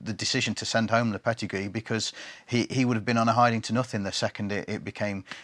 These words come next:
clear, um, that he was going to manage Real Madrid. So it, it is an issue, but, but I, I think, you know, look, I, I know there's, there's, uh, De Gea is not affiliated to either, uh, Real Madrid or Barcelona, but there's still,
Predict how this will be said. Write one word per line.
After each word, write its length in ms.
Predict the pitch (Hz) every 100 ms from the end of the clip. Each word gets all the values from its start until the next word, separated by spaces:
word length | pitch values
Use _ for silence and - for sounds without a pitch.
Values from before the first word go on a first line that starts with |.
| -
clear, 480 | - - 117 98 90 -
um, 720 | - 107 107 107 107 107 107 - -
that 180 | 113 113
he 60 |
was 100 | 107
going 180 | - 110
to 100 | 110
manage 260 | 110 107 101
Real 180 | 113 107
Madrid. 440 | 104 - 120 107
So 300 | - 110 104 - - - -
it, 180 | 131 139
it 240 | 87 143
is 180 | 156 143
an 80 | 131
issue, 340 | 131 - 107 95
but, 380 | 120 110 -
but 120 | 104 90
I, 220 | 120 120
I 80 | 107
think, 500 | 104 - 123 - - - - - - _ -
you 100 | 120
know, 120 | 98
look, 160 | 101
I, 160 | 85 110 110
I 60 |
know 240 | 117 117 110
there's, 380 | 107 104 - - -
there's, 420 | 104 101 95 -
uh, 320 | 85 90 78 85
De 80 | 98
Gea 200 | 101 98
is 100 | 92
not 220 | 104 -
affiliated 600 | 87 - 101 98 95 - -
to 140 | 95
either, 320 | 95 90 90 92 -
uh, 220 | 92 92 90
Real 200 | 101 95
Madrid 380 | 95 - 98
or 120 | 98 92
Barcelona, 680 | 101 95 - 98 98 92
but 240 | 85 98 -
there's 100 | -
still, 520 | - 127 110 101 98